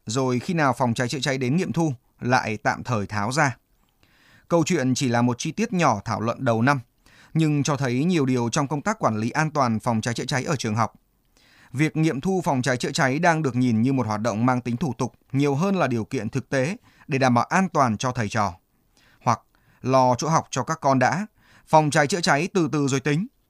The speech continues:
Bởi họ cho rằng nguy cơ đó không đáng ngại bằng tai nạn thương tích hay đuối nước. Nhưng thực tế không phải vậy.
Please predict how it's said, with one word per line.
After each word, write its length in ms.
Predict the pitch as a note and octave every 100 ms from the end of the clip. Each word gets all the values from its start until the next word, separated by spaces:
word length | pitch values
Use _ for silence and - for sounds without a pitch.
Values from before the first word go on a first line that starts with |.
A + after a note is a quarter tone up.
| _ _ _ _ -
Bởi 140 | C#3+
họ 160 | C3 B2+
cho 180 | F3+ F3
rằng 200 | C#3+ A2 _ _ _ -
nguy 140 | D3+
cơ 140 | C3+ C#3+
đó 320 | B2+ B2+ F3+
không 200 | - D3+
đáng 200 | C3 C#3
ngại 240 | F3 D2 A#2+
bằng 260 | A#2+ G#2
tai 180 | C3+ B2+
nạn 180 | B2 -
thương 180 | C#3 C3+
tích 180 | A#3+ _ _
hay 300 | - A#2 G#2
đuối 180 | G2+ A#2
nước. 200 | F#3 - _ _ _ _ -
Nhưng 200 | B2+ A#2
thực 160 | A2+
tế 280 | B2 A2 D#3 _ _ _
không 240 | - B2
phải 160 | G#2+ F#2+
vậy. 200 | G2 -